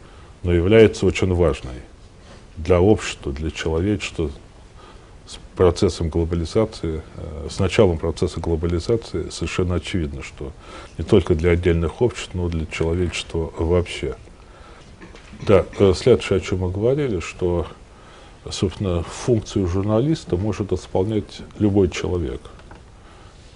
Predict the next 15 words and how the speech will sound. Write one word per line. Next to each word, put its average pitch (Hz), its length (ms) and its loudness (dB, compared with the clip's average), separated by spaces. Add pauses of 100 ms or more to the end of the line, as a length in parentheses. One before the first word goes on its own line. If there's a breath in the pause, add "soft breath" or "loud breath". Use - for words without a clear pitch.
(580 loud breath)
Никаких 107 520 0
особых 104 480 2
специальных 95 680 -4
навыков 135 460 0
для 90 140 0
этого 90 280 0
не 98 140 0
нужно. 78 320 -4
Во 95 120 -2
всяком - 300 -2
случае, - 300 -2
для 92 220 0
определенного 87 460 0
типа 90 360 -2
людей, 113 440 0